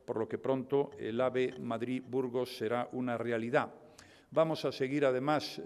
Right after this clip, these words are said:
trabajando, eh, intensamente. Eh, las obras, desde el punto de vista técnico, no son de las más fáciles que se hacen en España, pero vamos a continuar las inversiones en, para llegar de aquí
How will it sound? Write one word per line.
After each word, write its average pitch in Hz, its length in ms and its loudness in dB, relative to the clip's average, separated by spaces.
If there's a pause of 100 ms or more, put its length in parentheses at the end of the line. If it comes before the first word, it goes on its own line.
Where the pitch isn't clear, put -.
(100)
trabajando, 123 840 0 (400)
eh, - 540 -8
intensamente. 143 880 -2
Eh, - 600 -6 (100)
las 110 520 -6 (100)
obras, 123 680 0
desde 117 180 -6
el 110 60 -4
punto 139 260 -2
de 127 60 2
vista 127 260 -2
técnico, 131 480 0
no 120 160 0
son 131 240 -2
de 120 80 0
las 110 160 -2
más 127 160 -2
fáciles 127 520 -2 (320)
que 110 100 -2
se 127 140 0
hacen 127 240 0
en 120 80 0
España, 151 500 0
pero 110 140 0
vamos 127 280 0
a 120 60 0
continuar 117 560 0 (360)
las 117 260 -2
inversiones 117 880 -2
en, 107 800 -8
para 110 500 -4
llegar 123 460 2
de 113 240 -4
aquí 127 320 -4